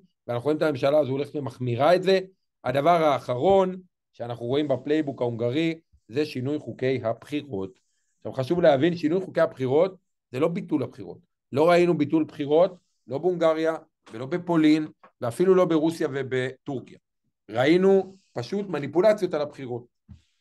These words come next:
אני אתן לכם דוגמה מהונגריה. אתם יודעים מה אורבן עשה? הוא פשוט סרטט מחדש את מחוזות הבחירה. זה הכל. הוא פשוט החליט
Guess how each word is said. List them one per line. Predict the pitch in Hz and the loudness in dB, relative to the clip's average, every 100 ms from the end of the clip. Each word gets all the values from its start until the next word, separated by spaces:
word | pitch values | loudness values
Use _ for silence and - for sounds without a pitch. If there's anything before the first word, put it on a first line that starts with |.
| _ _ _ - - _ - | _ _ _ -20 -20 _ -16
אני | 123 | -6
אתן | 165 | -4
לכם | 156 | -2
דוגמה | 165 151 143 | -4 -4 -2
מהונגריה. | 131 120 107 107 131 165 - _ _ | -2 -2 -4 -2 0 -2 -6 _ _
אתם | 123 | -6
יודעים | 147 165 | 0 2
מה | |
אורבן | 170 170 170 | 2 2 0
עשה? | 151 - 180 196 - - _ _ _ _ _ | -2 0 -2 -2 -10 -18 _ _ _ _ _
הוא | 135 | -10
פשוט | 151 196 214 202 208 _ _ _ _ _ | -6 -4 -4 -6 -8 _ _ _ _ _
סרטט | _ - 156 143 208 202 | _ -6 -6 -2 -4 -2
מחדש | 185 170 151 175 151 - - - _ _ _ - 135 | -2 2 4 4 2 -4 -16 -18 _ _ _ -10 -8
את | 131 | -8
מחוזות | 143 139 135 156 | -8 -4 -2 -2
הבחירה. | 160 143 135 120 - _ _ _ _ _ _ - | -4 -6 -4 -4 -8 _ _ _ _ _ _ 2
זה | 202 | 2
הכל. | 208 185 185 - - - _ _ _ | 2 -2 -4 -12 -14 -14 _ _ _
הוא | - 160 | -8 -2
פשוט | 175 175 180 - - | 0 0 -2 -16 -12
החליט | 120 220 220 | -2 0 0